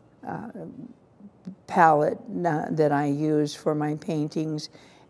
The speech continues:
and I think that I would like to start with the sky. Um, and I'm going to take a little bit of a liberty here and make that sky just a little bit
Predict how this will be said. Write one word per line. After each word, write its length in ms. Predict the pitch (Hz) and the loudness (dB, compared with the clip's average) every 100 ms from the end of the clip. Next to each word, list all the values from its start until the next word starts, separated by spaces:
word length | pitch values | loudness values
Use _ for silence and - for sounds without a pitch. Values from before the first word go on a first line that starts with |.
| - | -2
and 560 | 160 151 151 151 156 - | 2 2 2 -2 -6 -6
I 320 | 180 185 196 196 | -4 -2 -2 -2
think 360 | 262 277 - | -2 -2 -2
that 180 | 190 - | -2 0
I 140 | 175 | 0
would 200 | 175 165 | 2 2
like 280 | 156 151 151 | 2 0 0
to 120 | - | -2
start 340 | 151 - 143 147 | -4 -4 -4 -4
with 180 | 147 - | -6 -6
the 80 | 147 | -8
sky. 720 | - - - 143 147 147 156 - - - - - _ - | -8 -8 -4 -4 -4 -6 -8 -16 -20 -20 -20 -20 _ -6
Um, 600 | 165 156 147 147 151 165 - - - - - | -4 -2 -4 -4 -6 -10 -16 -20 -20 -16 -4
and 140 | 170 | 0
I'm 140 | 165 165 | 2 4
going 220 | 240 339 | 4 4
to 100 | 302 | 0
take 280 | - 226 - | 0 -2 2
a 60 | |
little 320 | 175 170 190 202 | 2 4 4 4
bit 180 | 175 | 4
of 140 | 170 151 | 2 4
a 80 | 156 | 2
liberty 760 | 151 160 165 175 165 - 147 | 4 2 2 0 -2 -4 -4
here 520 | 143 - 156 147 143 - - - _ | -4 -2 0 2 0 -4 -20 -20 _
and 260 | 180 170 160 | 0 2 2
make 260 | 160 190 - | 2 0 4
that 260 | 160 - | 4 4
sky 540 | 196 - 170 165 156 147 | 4 4 4 2 2 2
just 280 | 160 - 160 | -2 -4 -2
a 60 | |
little 440 | 151 151 202 247 277 | 0 2 2 2 2
bit 600 | 185 185 185 - - | 2 6 6 4 -6